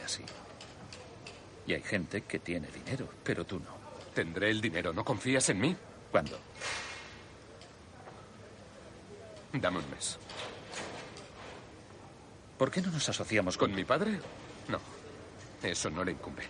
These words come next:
Speaker 2: Déjalo al margen. Un mes.
Speaker 1: Está bien.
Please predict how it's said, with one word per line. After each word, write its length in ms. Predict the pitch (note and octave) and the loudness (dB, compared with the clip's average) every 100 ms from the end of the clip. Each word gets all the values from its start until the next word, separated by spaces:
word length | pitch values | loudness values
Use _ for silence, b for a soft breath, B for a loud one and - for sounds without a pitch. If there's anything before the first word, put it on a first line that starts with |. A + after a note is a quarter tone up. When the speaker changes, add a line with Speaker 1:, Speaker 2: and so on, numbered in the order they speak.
| - | 4
Speaker 2:
Déjalo 340 | A2 G#2 A#2 | 6 8 8
al 80 | A2 | 8
margen. 280 | B2 - - - - - - - - - - - - - - - - - - - - - - - | 8 4 -4 -10 -12 -10 -12 -10 -10 -10 -10 -10 -12 -12 -12 -14 -12 -12 -12 -12 -12 -12 -8 2
Un 140 | F#2 C#2 | 2 4
mes. 220 | - - - - - - - - - - - - - - - - - - - - - - G#2 | 2 0 -2 -12 -12 -12 -12 -12 -12 -12 -12 -10 -12 -12 -12 -10 -8 -8 -10 -10 -10 -6 -4
Speaker 1:
Está 200 | - | 2
bien. 140 | F2+ | 4